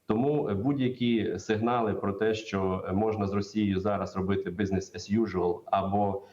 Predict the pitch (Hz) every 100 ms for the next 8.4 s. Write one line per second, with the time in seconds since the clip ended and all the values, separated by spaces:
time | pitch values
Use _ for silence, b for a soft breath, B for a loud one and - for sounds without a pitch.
0 | B _ - - 101 98 95 92 92 98
1 | 101 101 - - 107 110 117 101 101 98
2 | - - 95 107 95 95 101 98 139 143
3 | - 104 110 110 - 113 110 101 - 98
4 | 104 98 92 87 87 B B - 98 98
5 | 95 95 - - - - 101 - 82 -
6 | 143 131 127 131 127 127 127 113 120 113
7 | 98 101 - 101 92 - - - - 107
8 | 104 107 101